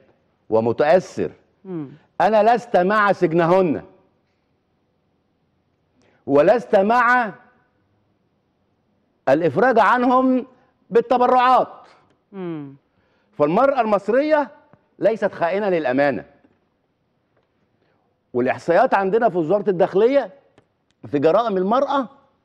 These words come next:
Speaker 1: ضعيفة جدًا جدًا. لماذا يا عم أنت بتاع الموبيليا ولا بتاع الأجهزة الأقرب-، الكهربائية بتزود عندي إحصائيات وهمية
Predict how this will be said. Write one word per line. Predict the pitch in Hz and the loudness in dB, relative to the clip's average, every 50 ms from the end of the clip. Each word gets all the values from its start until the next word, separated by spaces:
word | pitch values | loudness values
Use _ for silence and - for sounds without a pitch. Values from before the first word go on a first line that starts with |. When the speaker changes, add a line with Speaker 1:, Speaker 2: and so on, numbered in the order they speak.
| _ _ _ _ _ _ - | _ _ _ _ _ _ -4
Speaker 1:
ضعيفة | 110 139 160 220 208 202 185 | -2 0 0 2 2 0 0
جدًا | 175 185 196 165 139 147 139 110 92 - - _ _ _ _ _ _ _ _ _ _ _ _ _ _ _ _ _ _ _ _ | 0 0 -2 -2 -2 -2 -2 -2 -4 -10 -14 _ _ _ _ _ _ _ _ _ _ _ _ _ _ _ _ _ _ _ _
جدًا. | 110 113 185 262 240 214 240 202 147 98 76 - - _ _ _ _ _ _ _ _ _ _ _ _ _ _ _ | -4 -2 -2 -2 0 0 0 -2 -2 -4 -10 -14 -20 _ _ _ _ _ _ _ _ _ _ _ _ _ _ _
لماذا | 120 135 147 175 240 294 277 226 277 | -2 0 2 2 2 2 2 2 0
يا | 247 226 | 0 0
عم | 208 226 262 285 277 269 | 0 0 0 2 2 2
أنت | 285 285 226 - | 2 2 0 0
بتاع | 247 214 190 - 226 185 | 0 0 0 0 -2 -2
الموبيليا | 190 196 196 190 190 262 277 262 240 214 | 0 -2 0 2 2 0 2 2 0 2
ولا | 208 196 | 2 0
بتاع | - - 208 | 0 0 -2
الأجهزة | 180 180 190 190 269 240 247 | 0 0 0 0 0 0 0
الأقرب-، | 233 214 196 - 214 214 202 196 196 202 | -2 -2 -2 -2 0 0 0 -2 -2 -2
الكهربائية | 196 185 180 180 143 - 202 180 180 185 202 240 269 285 285 277 233 - - - _ _ _ _ _ | 0 0 0 -2 -2 0 0 0 2 2 2 0 0 2 0 0 -2 -6 -10 -20 _ _ _ _ _
بتزود | 131 147 127 131 254 294 294 277 233 | -6 -6 -2 0 0 2 2 0 -2
عندي | 226 202 254 277 233 233 233 - | -2 -2 -2 -4 -2 -4 -4 -6
إحصائيات | 160 156 - 196 190 196 196 208 226 233 226 190 - - - | -6 -6 -4 -2 0 0 2 2 4 2 2 2 0 -4 -6
وهمية | 151 170 247 277 262 196 220 269 294 302 302 311 311 294 - | -2 0 0 0 0 0 0 2 4 4 4 4 2 0 -4